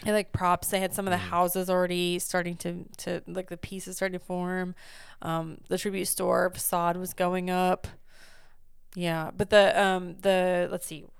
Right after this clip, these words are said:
Speaker 1: I think it's the team member preview is, like, the thirty-first of August.
Speaker 2: Oh, okay. Yeah.
Speaker 1: So I know it's coming up here pretty soon. Well, um, I think that's all we wanna talk about for Halloween Horror Nights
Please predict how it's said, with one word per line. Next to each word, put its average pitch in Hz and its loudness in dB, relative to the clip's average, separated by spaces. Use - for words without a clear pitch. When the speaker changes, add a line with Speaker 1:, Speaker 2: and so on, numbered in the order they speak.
Speaker 1:
I - -12
think 208 -12
it's - -12
the 170 -4
team 202 -4
member 220 0
preview 247 2
is, 185 -8
like, 180 -6
the 175 0
thirty-first 185 -2
of 170 -2
August. 185 -2
Speaker 2:
Oh, 92 2
okay. 85 -6
Yeah. 82 -8
Speaker 1:
So - 2
I 185 6
know 202 6
it's - 0
coming 185 -6
up 165 -4
here 165 -4
pretty 170 -4
soon. 185 -8
Well, 240 10
um, 226 6
I 220 -2
think 320 -4
that's 370 2
all 302 10
we 294 4
wanna 262 0
talk 233 2
about 202 4
for 190 -2
Halloween 196 0
Horror 180 -2
Nights 165 -2